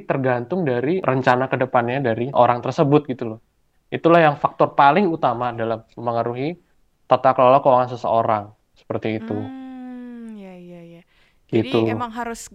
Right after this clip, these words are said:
Speaker 2: goals dari orang itu ya, Mat, ya?
Speaker 1: Iya, goals itu yang paling
Speaker 2: Hmm.
Speaker 1: utama dan itu harus benar-benar jujur gitu. Jadi kalau
Speaker 2: Hmm.
Speaker 1: teman-teman, eh, memutuskan untuk pergi ke sebuah lembaga konsultan perencanaan keuangan, itu benar-benar harus
Speaker 2: Hmm.
Speaker 1: di, eh,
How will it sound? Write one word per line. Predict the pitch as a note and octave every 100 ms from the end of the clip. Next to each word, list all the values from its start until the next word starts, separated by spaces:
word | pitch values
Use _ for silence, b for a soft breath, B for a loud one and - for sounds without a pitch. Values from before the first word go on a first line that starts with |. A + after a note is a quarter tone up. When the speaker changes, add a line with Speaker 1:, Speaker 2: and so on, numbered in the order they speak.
| _
Speaker 2:
goals | G3 A3+ A3+ A#3 A3+ -
dari | G#3+ G#3+
orang | G#3 G#3 G#3+ G#3+
itu | A3
ya, | A3+ F#3+
Mat, | F3
ya? | E3+ E3 _ _
Speaker 1:
Iya, | - C#3+ C#3 A#2
goals | B2+ D3+ D3
itu | D3+
yang | E3 E3
paling | D3 C#3 C3+
Speaker 2:
Hmm. | D3+ E3 F3 _ _
Speaker 1:
utama | D3 C3+ C3+ C3+
dan | B2+ C#3
itu | D3+
harus | D3+ D3+ -
benar-benar | C#3+ C#3+ C#3 C#3 C3+
jujur | C3 E3 D3+ D3 C3+
gitu. | C3 B2+
Jadi | B2 B2+
kalau | D#3 C#3+ C3
Speaker 2:
Hmm. | -
Speaker 1:
teman-teman, | C3 C3 B2+ C3 C3 B2+
eh, | G#2+ A#2
memutuskan | B2 B2+ B2+ - B2+ A#2+
untuk | A#2+ A#2+
pergi | C3 A#2 B2
ke | A2+ A#2+ A#2 A2+ A2+ A#2+
sebuah | B2+ A#2 A#2 A2+
lembaga | A2+ A2+ A#2 A#2+ A#2+ A#2 A2+ A#2 _ _ _
konsultan | - A#2+ B2 A#2+ A#2
perencanaan | B2 B2 A#2+ A#2 A#2
keuangan, | A#2 B2 D3+ D3+ C3 C3+
itu | B2 F#3+
benar-benar | E3+ C3+ B2+ B2+
harus | B2 B2+ B2+
Speaker 2:
Hmm. |
Speaker 1:
di, | B2+ B2 B2
eh, | B2+ B2 A#2+ A#2